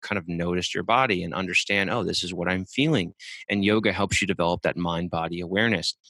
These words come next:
And from that, you're able to notice when things are happening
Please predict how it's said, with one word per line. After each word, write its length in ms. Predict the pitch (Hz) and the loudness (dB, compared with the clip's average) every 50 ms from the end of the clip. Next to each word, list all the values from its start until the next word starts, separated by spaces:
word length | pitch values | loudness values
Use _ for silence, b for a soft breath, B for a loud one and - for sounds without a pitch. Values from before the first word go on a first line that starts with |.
| b b _ - | b b _ -2
And 160 | 98 98 95 | -2 -2 -2
from 320 | - - 135 147 180 175 110 | 0 2 4 4 4 4 2
that, 260 | 85 80 85 95 - _ B B B B B B B | 2 2 0 0 -2 _ B B B B B B B
you're 160 | 107 110 101 | 2 4 4
able 260 | 107 113 110 113 113 104 | 6 6 6 4 4 4
to 80 | 104 | 4
notice 480 | 104 104 110 135 143 120 98 - - - | 4 4 4 6 6 6 4 4 4 4
when 140 | 101 95 92 | 2 0 2
things 280 | - 107 104 104 - | 2 2 2 2 2
are 60 | 98 | 0
happening 540 | - - - - - - - 110 92 90 92 | 0 0 0 0 0 2 2 4 4 2 2